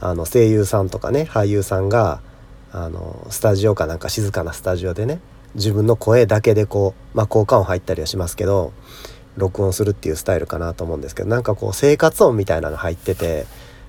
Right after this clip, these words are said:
あの、すごく面白いなっていうふうに思いましたね。で、可能ならね、あの、ポッドキャストで公開したいなと思って調べたんですけど、どうもね、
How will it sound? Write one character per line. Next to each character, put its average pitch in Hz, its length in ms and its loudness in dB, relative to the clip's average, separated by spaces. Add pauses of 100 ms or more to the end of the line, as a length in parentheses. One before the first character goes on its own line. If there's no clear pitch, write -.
(140)
あ 85 140 -8
の、 85 220 -12
す - 160 -4
ご 127 140 4
く 85 260 -4 (140)
面 107 140 -2
白 90 200 -2
い 73 40 -8
な 78 120 -8
っ 82 40 -10
て - 200 -18
い - 20 -14
う - 20 -16
ふ - 20 -16
う - 40 -16
に 65 60 -12
思 69 140 -12
い 67 40 -14
ま 71 80 -16
し - 80 -16
た - 80 -16
ね。 - 60 -16 (1120)
で、 113 100 -4
可 139 180 0
能 180 160 4
な 143 120 4
ら 95 140 2
ね、 90 340 -2 (100)
あ 92 160 -6
の、 95 140 -4
ポ 135 100 -2
ッ 135 40 0
ド 139 120 -2
キ 143 80 -2
ャ 120 40 -2
ス - 80 -8
ト 87 80 -6
で 95 100 -6
公 139 200 -4
開 131 180 2
し 117 60 -8
た 104 120 2
い 95 40 2
な 92 200 -2
と - 120 -8
思 82 120 -6
っ 82 40 -10
て - 140 -12
調 165 240 2
べ 113 80 2
た 76 140 -4
ん 76 80 -8
で 78 100 -8
す - 80 -12
け 87 100 -4
ど、 90 320 0 (600)
ど 165 160 8
う - 20 8
も 98 140 2
ね、 87 300 -2